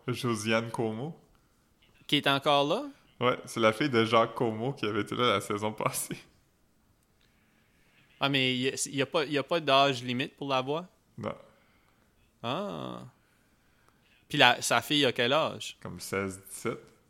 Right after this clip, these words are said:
Speaker 2: Puis lui, il avait, ah ben, il pourrait
Speaker 1: Comme cinquante, euh, fin quarantaine, mi-, mi-fin
Speaker 2: Ok.
Speaker 1: quarantaine, je sais pas.
Speaker 2: Huh, ok.
Speaker 1: Parce que l'année passée, ce qui est arrivé, c'est que elle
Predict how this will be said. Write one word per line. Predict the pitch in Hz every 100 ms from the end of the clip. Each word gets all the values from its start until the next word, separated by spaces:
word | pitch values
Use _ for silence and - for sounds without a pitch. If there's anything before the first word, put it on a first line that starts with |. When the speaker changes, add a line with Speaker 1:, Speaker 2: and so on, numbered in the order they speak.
| _ _ _ _ _ _
Speaker 2:
Puis | 123
lui, | 120 139
il | 117
avait, | 110 117 110 107 110
ah | 113
ben, | 107
il | 101
pourrait | - 107 107
Speaker 1:
Comme | 107
cinquante, | 101 110 98 104 107 139 107
euh, | 104 98
fin | 92 107
quarantaine, | 104 98 98 92 98 104 120 107 95 -
mi-, | 101 113 104
mi-fin | 107 160 202 208
Speaker 2:
Ok. | 151
Speaker 1:
quarantaine, | 98 95 92 101 101
je | 107
sais | - 101
pas. | 107 - _ _ _ _ -
Speaker 2:
Huh, | 294 151 - _ _
ok. | 147
Speaker 1:
Parce | 202 254
que | - - - 95
l'année | 107 104
passée, | 104 104 -
ce | -
qui | 101
est | 104
arrivé, | 104 117 160
c'est | -
que | 107 101 - - _ _ _ -
elle | 107 117 101